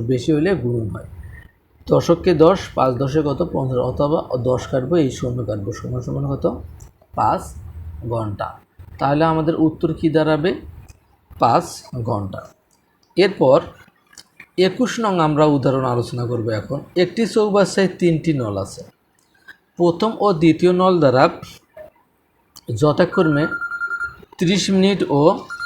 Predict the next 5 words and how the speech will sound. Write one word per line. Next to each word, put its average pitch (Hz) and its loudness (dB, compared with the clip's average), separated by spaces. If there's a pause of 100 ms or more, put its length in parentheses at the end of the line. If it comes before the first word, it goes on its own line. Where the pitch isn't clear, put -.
(2000)
যথাক্রমে 185 4 (100)
ত্রিশ 175 0
মিনিট 170 4 (540)
ও 151 6 (960)
বিশ 175 6